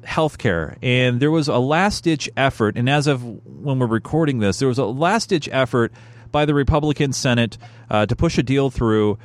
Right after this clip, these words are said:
uh, that would basically repeal Obamacare, uh, the Affordable Care Act, with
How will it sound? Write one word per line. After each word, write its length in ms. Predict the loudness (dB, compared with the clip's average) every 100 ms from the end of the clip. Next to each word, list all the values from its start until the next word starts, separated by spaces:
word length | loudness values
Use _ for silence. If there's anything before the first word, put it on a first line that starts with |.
| -18 -12 -2
uh, 280 | 2 2 0
that 200 | 0 2
would 200 | 0 2
basically 640 | 0 0 -2 0 0 -2
repeal 720 | 0 -2 0 -4 0 0 0
Obamacare, 720 | 0 2 2 0 0 2 2 0 -4 -20 -20 -8
uh, 340 | 0 2 2 0 0
the 120 | 0
Affordable 340 | 2 0 -2
Care 300 | -4 -2 2
Act, 420 | 2 2 0 -4 -20 -20 -20 -16
with 640 | -6 0 2 2 0 -6